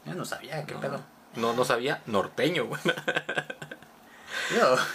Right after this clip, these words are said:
Speaker 1: estuvo muy cagado, güey.
Speaker 2: Al otro día.
Speaker 1: No, güey, pero todavía hubo un pe-,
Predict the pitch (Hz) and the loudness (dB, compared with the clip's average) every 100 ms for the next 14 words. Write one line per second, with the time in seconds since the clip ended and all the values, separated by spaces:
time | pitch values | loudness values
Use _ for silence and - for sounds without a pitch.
0 | - - 123 117 120 110 101 92 104 95 | -8 -4 -2 0 0 2 2 2 2 0
1 | 104 - - - - - - - 175 - | -8 -16 -20 -20 -20 -20 -4 0 2 4
2 | 107 110 123 139 - - 190 220 226 208 | 6 6 6 4 -4 -14 -10 -8 -6 -8
3 | 190 - - - - - 123 151 175 139 | -10 -14 -20 -20 -20 -4 4 8 8 6
4 | - 117 117 139 156 147 147 151 131 147 | 4 2 6 6 8 6 8 8 6 4